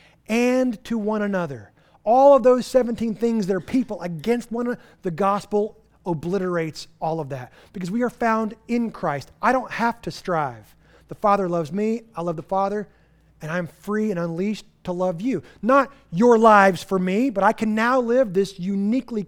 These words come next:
Christian notion of my life for you at any cost. And so may God have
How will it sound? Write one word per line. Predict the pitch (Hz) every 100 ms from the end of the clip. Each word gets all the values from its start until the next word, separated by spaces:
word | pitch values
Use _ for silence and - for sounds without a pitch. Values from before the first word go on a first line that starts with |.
| -
Christian | - 254 - 233 196 180
notion | 208 240 294 285 - 202
of | 196 - _
my | 147 180 208
life | 190 165 147 - - _
for | _ - 139
you | 147 190 131 98 - _ _ _ _
at | 151 -
any | 151 147
cost. | 143 123 101 - _ _ _ _ _ _ _ _ _ _ _ _ _
And | 185
so | - 233
may | 190 185 220 254
God | 196 160 226 226 226
have | 170 196 196 185 170